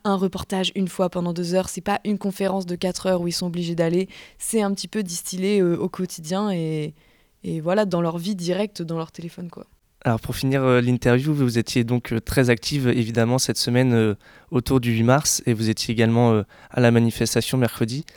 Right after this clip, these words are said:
Speaker 2: Euh, quel message vouliez-vous, euh, faire passer cette semaine en deux mille vingt-trois ? Malheureusement, j'imagine que les revendications sont un petit peu, euh,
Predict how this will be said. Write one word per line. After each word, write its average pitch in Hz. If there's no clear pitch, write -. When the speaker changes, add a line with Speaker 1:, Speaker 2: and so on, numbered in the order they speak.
Speaker 2:
Euh, 113
quel 147
message 147
vouliez-vous, 117
euh, 110
faire -
passer 131
cette -
semaine 120
en 123
deux 117
mille 117
vingt-trois ? 123
Malheureusement, 117
j'imagine 117
que -
les 113
revendications 113
sont -
un 110
petit -
peu, -
euh, 113